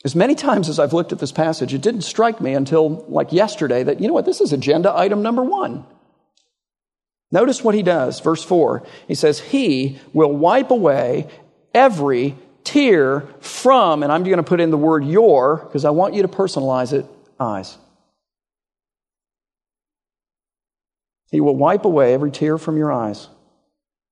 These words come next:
Which is really kind of an odd statement in light of what's coming, because, like, in the next verse, he's gonna say, "Oh, and by the way, there will be no crying in the new heavens and in the new earth." So clearly he's not talking about tears that we shed there. He's talking about tears that we have shed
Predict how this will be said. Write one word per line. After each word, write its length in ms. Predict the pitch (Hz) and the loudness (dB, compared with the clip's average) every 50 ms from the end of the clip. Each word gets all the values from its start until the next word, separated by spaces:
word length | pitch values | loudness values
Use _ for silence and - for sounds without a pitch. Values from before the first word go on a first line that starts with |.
| _ _ | _ _
Which 140 | - 180 - | -4 -4 -2
is 140 | 202 165 175 | -2 -4 -2
really 220 | 233 262 254 190 | 0 0 0 0
kind 200 | - 170 185 175 | 0 -2 -2 0
of 60 | 160 151 | 0 0
an 60 | 151 | 2
odd 200 | 156 151 139 131 | 0 0 -2 -2
statement 360 | - - 190 190 151 151 143 | -2 -2 -2 0 0 -2 -2
in 80 | 139 139 | 0 2
light 180 | 143 143 143 | 2 2 2
of 80 | 139 123 | 0 0
what's 220 | 127 120 - - | -2 -4 -6 -8
coming, 360 | - - - 180 139 135 135 | -4 -4 -2 -2 -2 -4 -4
because, 240 | 127 139 131 147 135 | -4 -6 -6 -6 -4
like, 200 | 143 143 143 143 | -2 -2 -2 0
in 80 | 160 143 | -2 0
the 60 | 139 | 0
next 280 | 147 170 170 - - - | 0 -2 -2 -4 -4 -2
verse, 260 | 180 180 165 - - | -2 -2 -2 -2 -4
he's 140 | 139 131 - | -6 -6 -4
gonna 140 | 147 143 | -6 -6
say, 180 | 123 - 147 139 | -2 0 0 2
"Oh, 180 | - 175 165 151 | 2 2 2 2
and 120 | 147 147 | 0 0
by 140 | 147 170 175 | 0 0 0
the 80 | 165 160 | 0 0
way, 160 | 165 170 165 | 0 0 0
there 100 | 170 170 | 0 0
will 140 | 170 170 156 | 0 0 0
be 100 | 175 175 | 0 0
no 160 | 165 170 175 | 0 -2 -2
crying 480 | - - 254 254 240 180 131 135 147 147 | -2 -2 -2 0 0 0 0 0 0 0
in 80 | 143 | 0
the 80 | 151 151 | 0 0
new 80 | 165 | -2
heavens 400 | 170 180 190 165 143 143 151 143 | 0 0 0 0 0 -2 -2 -2
and 80 | 151 139 | -2 -2
in 80 | 143 151 | -2 0
the 60 | 156 | 0
new 160 | 165 160 190 | 0 0 0
earth." 340 | 214 233 147 120 - - - - - - - - | 0 0 -2 -4 -8 -10 -18 -20 -20 -20 -20 -10
So 160 | - - 226 | 0 0 0
clearly 400 | 190 - - - 349 359 277 196 | 0 2 -2 -2 0 2 2 2
he's 140 | 175 185 160 | 0 0 0
not 160 | 196 196 - | 0 0 0
talking 300 | - 196 196 196 196 185 | 0 0 -2 0 0 0
about 240 | 147 143 135 131 - | 0 0 0 0 -4
tears 560 | - - 294 262 160 127 120 135 147 139 - - - _ _ _ _ _ _ | -6 -4 -2 0 0 0 0 -2 -4 -6 -12 -18 -20 _ _ _ _ _ _
that 160 | 175 170 - | -2 0 2
we 100 | 180 175 | 0 0
shed 360 | - - - 208 196 190 175 | 0 -2 0 2 2 2 2
there. 460 | 190 254 339 247 123 104 104 - - - _ _ _ _ _ _ _ _ _ _ _ _ _ _ _ _ _ _ _ _ _ | 0 0 0 0 -2 -4 -6 -10 -14 -18 _ _ _ _ _ _ _ _ _ _ _ _ _ _ _ _ _ _ _ _ _
He's 160 | _ 254 349 - | _ -4 -4 0
talking 340 | - 247 - 233 247 214 | 0 -2 0 0 0 0
about 240 | 185 165 170 156 156 | 2 2 2 0 2
tears 280 | - 196 202 190 165 151 | -2 -2 -2 -2 -2 -2
that 60 | 151 | -2
we 120 | 151 170 | 0 0
have 100 | 160 143 | 0 -2
shed 460 | - - - 156 147 143 139 135 - | -2 -2 2 2 2 2 0 -4 -10